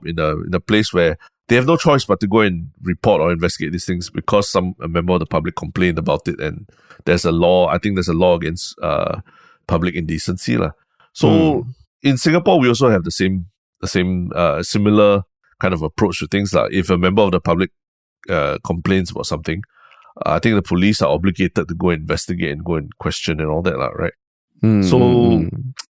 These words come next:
Speaker 1: I don't think it's directly saying that Korea is such a, you know, the whole soci-, Korean society is so uptight, it's so strict on it. But it's really just about the institutions that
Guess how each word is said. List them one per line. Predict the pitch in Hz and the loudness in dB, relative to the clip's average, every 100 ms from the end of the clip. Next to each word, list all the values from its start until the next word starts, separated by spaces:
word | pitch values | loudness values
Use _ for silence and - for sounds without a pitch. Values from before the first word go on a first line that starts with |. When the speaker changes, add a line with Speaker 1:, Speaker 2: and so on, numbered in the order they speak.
| _ _ - | _ _ -2
Speaker 1:
I | |
don't | 110 127 139 | 0 0 0
think | 156 | 0
it's | 110 - | 0 -4
directly | 87 95 104 110 120 | 0 2 4 2 0
saying | 101 98 92 | 0 0 -2
that | - | -6
Korea | - 98 104 104 | -2 2 4 2
is | 92 | 2
such | 90 - | -2 -2
a, | 69 69 90 | -4 -4 -2
you | 101 | 0
know, | 85 80 | 0 -2
the | 76 | -4
whole | 90 | -4
soci-, | - - 90 82 - | -4 -4 -2 -4 0
Korean | 107 113 | 2 2
society | 107 92 87 90 117 98 | -2 -2 -2 0 -2 -2
is | 90 | -4
so | - 107 101 101 - | 0 2 2 0 -6
uptight, | - _ 107 85 | -14 _ 0 0
it's | 82 - | -4 -6
so | 104 | -6
strict | - 90 | -4 -2
on | 92 90 | -2 -2
it. | - _ - _ - | -4 _ -20 _ 0
But | 104 | 2
it's | 107 98 | 4 2
really | 113 120 | 2 4
just | 113 - | 2 0
about | 85 78 78 | -2 -2 -2
the | |
institutions | 82 - 87 90 90 92 90 82 | -8 -8 -2 -2 0 0 0 -2
that | 73 | -4